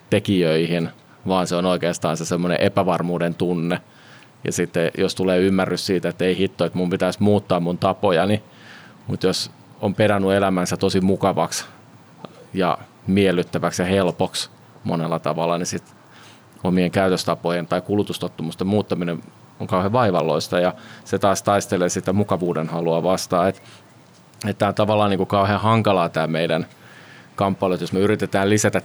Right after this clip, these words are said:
tietämystä, ja sit oikeastaan meillä on kauhean paljon myydä vaan sillai surkeutta, ahdistusta ja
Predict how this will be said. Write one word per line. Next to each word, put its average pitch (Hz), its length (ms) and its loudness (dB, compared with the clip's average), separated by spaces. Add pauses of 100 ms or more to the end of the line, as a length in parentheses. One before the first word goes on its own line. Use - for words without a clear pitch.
tietämystä, 95 640 0
ja 90 80 2
sit - 200 -4
oikeastaan 95 420 2
meillä 98 220 4
on 104 240 2
kauhean 101 340 2
paljon 98 260 2
myydä 95 340 2
vaan 92 200 2
sillai 92 460 0 (720)
surkeutta, 98 800 2
ahdistusta 92 560 0
ja 90 220 2